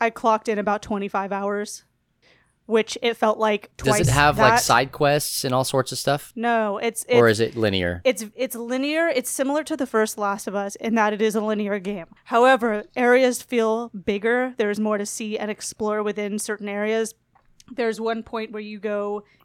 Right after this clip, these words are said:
Speaker 1: into an area, and it's actually, I think, the hugest area in the game that you can look at, and you have, like, a map that, you know, you, you're looking at certain buildings for stuff and everything, and I'm like, "That is a really interesting way of kind of expanding on the world." It is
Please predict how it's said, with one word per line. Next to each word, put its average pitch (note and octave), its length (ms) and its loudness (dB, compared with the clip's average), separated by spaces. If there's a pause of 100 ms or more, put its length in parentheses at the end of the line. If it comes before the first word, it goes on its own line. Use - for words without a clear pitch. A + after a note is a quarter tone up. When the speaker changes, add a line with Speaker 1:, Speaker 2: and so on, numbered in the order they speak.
(140)
Speaker 1:
into D4 300 -2
an C4 100 0
area, A3+ 400 0
and A3+ 140 -4
it's A3+ 100 -8
actually, C4 340 0
I A3 60 -4
think, A3 160 -8
the A3 60 -10
hugest A3 500 -10
area G3+ 340 -6
in G#3 120 -10
the G3+ 80 -10
game G3+ 240 -6
that G3+ 120 -8
you G#3+ 120 -12
can G3+ 340 -10 (200)
look A#3 200 -4
at, G#3+ 160 -2
and G#3+ 80 -8
you A3 80 -6
have, A3 160 -4
like, G#3 160 -6
a G#3 60 -8
map G3 420 -8 (240)
that, A3 140 -8
you G#3 100 -6
know, G#3 60 -6
you, G#3 240 -8
you're G#3+ 160 -8
looking G#3 300 -6
at G#3 100 -8
certain G3+ 300 -10
buildings G3 420 -10
for G#3 160 -10
stuff G3+ 500 -6
and G3+ 140 -12
everything, G3+ 300 -10
and G3+ 60 -8
I'm G3 100 -10
like, F#3+ 180 -12
"That C#4+ 200 0
is B3 160 -6
a A3 80 -4
really A3 320 -6
interesting G3+ 380 -10
way G3 160 -4
of F#3 80 -12
kind G3 180 -10
of F#3+ 120 -10
expanding G3 500 -10
on F#3 100 -8
the F3 80 -10
world." F3+ 360 -8 (400)
It C4+ 320 4 (800)
is B3 600 -2